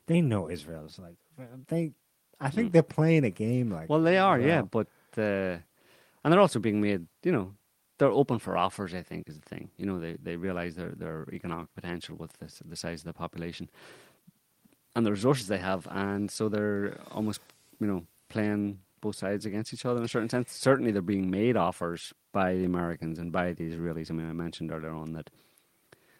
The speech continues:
Speaker 2: uh, the Israelis are India's, uh, major, number one, arms, uh,
Speaker 1: Are they number one?
Speaker 2: for, for India, yeah.
Speaker 1: Right, wow.
Speaker 2: In the last year.
Speaker 1: That's a flip,
Speaker 2: In the
Speaker 1: because
Speaker 2: last year.
Speaker 1: India would have been traditionally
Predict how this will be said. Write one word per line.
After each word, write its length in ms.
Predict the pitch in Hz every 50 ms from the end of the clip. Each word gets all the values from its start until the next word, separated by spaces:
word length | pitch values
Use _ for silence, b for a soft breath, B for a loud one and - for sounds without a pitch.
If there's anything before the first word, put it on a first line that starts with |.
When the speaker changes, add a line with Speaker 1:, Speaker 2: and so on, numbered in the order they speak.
| b b b b -
Speaker 2:
uh, 460 | 85 80 78 78 73 - - - - - - _ _ _ _ _ _ _ _ _ 180 175 - _ _ _ _ _ _ _ -
the 120 | 95 90
Israelis 320 | 80 87 87 85 82 80 76
are 240 | 80 71 71 73 71 -
India's, 520 | 85 80 80 76 - - 76 - - - - _ _ _ _ _ _ _ _ _ _ _ _ _ _ - -
uh, 340 | 82 80 78 76 78 78 78 _ _ _ _ -
major, 440 | 87 87 85 78 80 76 76 76 - _ _ _ _ _ _ _ _ _ _ _ _ _ _ _ _ _ _ _ _ -
number 160 | 101 98 90
one, 340 | 85 82 80 80 76 73 - _ _ _ _ _ _ _ _ _ -
arms, 500 | - 98 98 98 95 90 78 - - - _ _ _ _ _ -
uh, 200 | - 85 78 78
Speaker 1:
Are 60 | 131 143
they 80 | 170 170
number 240 | 190 202 190 185
one? 340 | 175 160 170 185 196 190 160 - _ _ _ _
Speaker 2:
for, 240 | - - 95 90 80
for 200 | - - 85 82
India, 260 | 95 113 113 101 85
yeah. 180 | 82 85 98 107
Speaker 1:
Right, 300 | 104 104 117 131 117 85 - _ -
wow. 340 | 104 101 113 120 98 80 - -
Speaker 2:
In 140 | - 113 113
the 80 | 113 107
last 300 | 110 110 104 - - -
year. 100 | - 147
Speaker 1:
That's 120 | 151 -
a 40 | -
flip, 300 | - - - 123 123 -
Speaker 2:
In 60 | 104
the 60 | 107 107
Speaker 1:
because 180 | 107 117 104 -
Speaker 2:
last 100 | - -
year. 120 | 139 156
Speaker 1:
India 200 | 170 160 165 151
would 120 | 131 127 120
have 100 | 113 95
been 140 | 98 104 92
traditionally 840 | - - 98 101 95 - - - 95 90 90 90 87 87 82 76